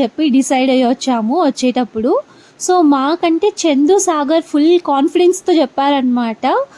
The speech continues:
So టెంపుల్ నుండి మనం ఎక్కడికి వెళ్ళకూడదు, డైరెక్ట్ ఇంటికే వెళ్ళాలి అని చెప్పి. అలా ఎందుకు చెప్పారంటే, ఇక్కడ క్రాస్లో అత్త వాళ్ళు, తర్వాత మంజు వదిన వాళ్ళు, వాళ్ళందరూ ఉంటారు కదా,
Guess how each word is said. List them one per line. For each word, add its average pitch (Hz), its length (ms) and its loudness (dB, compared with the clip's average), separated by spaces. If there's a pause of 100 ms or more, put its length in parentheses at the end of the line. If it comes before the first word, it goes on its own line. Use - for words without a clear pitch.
(240)
So 330 100 -2
టెంపుల్ 277 420 0
నుండి 302 260 2
మనం 294 240 2
ఎక్కడికి 311 420 -2
వెళ్ళకూడదు, 262 600 0
డైరెక్ట్ 262 460 -2
ఇంటికే 277 440 2
వెళ్ళాలి 254 560 2
అని 254 240 2
చెప్పి. 240 320 -4 (580)
అలా 277 200 0
ఎందుకు 277 500 0
చెప్పారంటే, 269 800 -2 (340)
ఇక్కడ 277 280 -2 (300)
క్రాస్లో 294 540 -2
అత్త 277 320 -4
వాళ్ళు, 262 500 -2
తర్వాత 247 460 -2
మంజు 254 320 2
వదిన 262 260 2
వాళ్ళు, 247 300 0
వాళ్ళందరూ 247 460 0
ఉంటారు 262 420 0
కదా, 226 180 -2